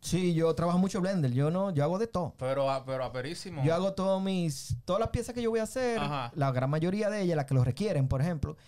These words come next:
Speaker 1: eh, de comerciales de televisión. Y ahora en la película Primo que hice también, también hice muchos animatics para entender el comportamiento de algunas escenas y las posiciones de algunos, eh, y lo trabajo en el Blender, lo trabajo súper rápido.
Speaker 2: Pe-, pero tú,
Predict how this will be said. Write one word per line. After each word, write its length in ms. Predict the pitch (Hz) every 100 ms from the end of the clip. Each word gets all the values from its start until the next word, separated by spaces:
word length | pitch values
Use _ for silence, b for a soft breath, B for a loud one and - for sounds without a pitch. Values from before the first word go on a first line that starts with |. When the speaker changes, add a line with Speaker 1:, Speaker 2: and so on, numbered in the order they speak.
| B B B B -
Speaker 1:
eh, 560 | 143 135 131 123 120
de 100 | 117
comerciales 380 | 135 135 151 175
de 40 | 170
televisión. 480 | 170 175 202 185 - - - -
Y 120 | 170
ahora 300 | 165 202 240
en 140 | 202
la 120 | 185 170
película 300 | 175 220 202
Primo 280 | 220 208 196
que 100 | 202
hice 300 | 190 139 160
también, 420 | 156 156 139 139
también 300 | 135 139 170
hice 140 | 156
muchos 260 | 151 139 135
animatics 560 | 131 131 170 - - -
para 240 | 120 123
entender 420 | 123 120 117 127
el 80 | 139
comportamiento 580 | 139 131 127 123 127 131
de 60 | 123
algunas 280 | 123 120
escenas 520 | 110 - 196 165 120 113
y 180 | 113
las 140 | 113 113
posiciones 460 | 107 107 131 127
de 40 | 127
algunos, 360 | 120 123 117 - B B B B B
eh, 440 | 131 127 127 120 123
y 60 |
lo 100 | 143
trabajo 280 | 143 143 160
en 60 | 165
el 60 |
Blender, 360 | 143 120 110 110
lo 80 | 113
trabajo 240 | 127 135
súper 240 | 139 135 95
rápido. 280 | 90 87 117
Speaker 2:
Pe-, 80 | 170
pero 300 | 147 147 147
tú, 400 | 143 165 185 185